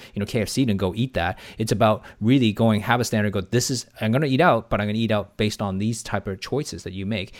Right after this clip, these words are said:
And so I've done that with, with food. It's like, you know, it's, you know, if you take it from a business context, you can't just focus on,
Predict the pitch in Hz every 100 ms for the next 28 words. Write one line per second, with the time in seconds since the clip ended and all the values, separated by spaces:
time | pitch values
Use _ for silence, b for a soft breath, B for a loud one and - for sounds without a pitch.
0 | B B 170 170 180 160 180 196 101 101
1 | - 110 101 101 87 90 87 113 104 B
2 | B 113 110 107 117 - 117 117 104 98
3 | 101 107 113 113 113 104 110 123 104 92
4 | 104 92 113 - 135 - - 214 110 -
5 | 101 95